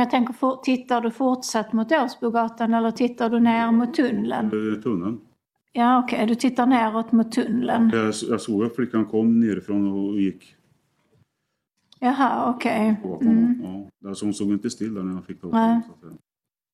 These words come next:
Speaker 1: Okej, så hon kommer från tunneln och sen är det däråt och du tittar då. Och så ser du en person.
Speaker 2: Hon där, ja.
Speaker 1: Mm, kan du säga någonting om den personen?
Speaker 2: Ljusa kläder.
Speaker 1: Ljusa kläder.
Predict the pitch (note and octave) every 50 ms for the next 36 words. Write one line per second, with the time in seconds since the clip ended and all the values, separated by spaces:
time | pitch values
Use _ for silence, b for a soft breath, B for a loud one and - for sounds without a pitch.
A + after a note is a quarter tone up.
0 | _ _ _ _ _ _ _ _ _ _ _ _ _ _ _ _ _ _ _ -
1 | B3 A3+ - - A3 G#3 - A#3+ B3+ C4 A#3 A3 G#3+ - C#4+ A#3+ A3 G3+ G#3 G#3+
2 | G#3+ - - C4+ B3+ - C4+ - - G#3 G#3 G#3+ G#3 G#3+ G#3+ A3 A3 A3+ A3 -
3 | b b b b b b b b b _ _ _ _ _ A3+ G#3+ - B3 A3 G#3
4 | - - - - - A3 A3 A#3+ A3 G#3+ A#3+ A#3+ - - A#3+ A#3+ A#3+ A#3 G3+ -
5 | - A3 G#3+ B3 - - - - A3+ A3+ - - _ - - A3 A3+ B3 - -
6 | A3 A#3+ A3+ - - - - C#4 A#3+ - B3 A3+ - - A#3+ - - A3+ A3 A3
7 | A#3+ A3 G#3+ A3+ A#3 B3 A3+ - - A#3+ - - G#3 G#3+ A3 A3 A3+ A#3 A3+ A#3
8 | - - - - - - E2 - - F#2+ - _ _ _ A#3+ A3+ A3 A#3 A#3 A#3
9 | B3 A#3 A3+ A3 G#3+ - A#3 A3 A3+ A3 A3 A3 A#3 A3+ A3+ A3+ A3 A3 - C4
10 | A#3+ A3+ A3+ A#3 A#3 A#3 A3 G#3+ - A#3+ A#3 - C4+ - A#3+ - G3 G3 A#3 A3+
11 | A3 - b b b b b b b _ A2 G#2+ F#2+ - G#2 - G#2 F#2+ E2 D#2+
12 | F#2 G#2 - _ _ _ _ _ _ _ _ _ _ _ _ _ _ _ _ -
13 | A#3+ B3 B3 B3 - A3 G#3 - B3 A3+ - - - - A#3 A3 A3